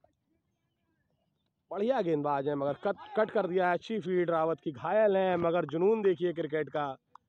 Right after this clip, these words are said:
कि ground पे हैं। important बहुत बड़ा है।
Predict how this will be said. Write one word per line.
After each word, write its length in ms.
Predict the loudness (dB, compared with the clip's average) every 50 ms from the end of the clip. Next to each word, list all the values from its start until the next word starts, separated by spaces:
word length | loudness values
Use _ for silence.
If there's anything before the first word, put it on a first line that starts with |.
| _ _ _ _ _ _ _ -8
कि 100 | -8 -8
ground 380 | -4 -2 0 2 4 4 2 2
पे 140 | 0 -2 0
हैं। 260 | 2 2 2 0 0
important 720 | -4 -8 _ _ _ _ -8 -6 -6 -4 -2 -4 -4 -4
बहुत 180 | -6 -10 -10 -10
बड़ा 240 | -8 -6 -4 -4 -4
है। 220 | -4 -4 -6 -6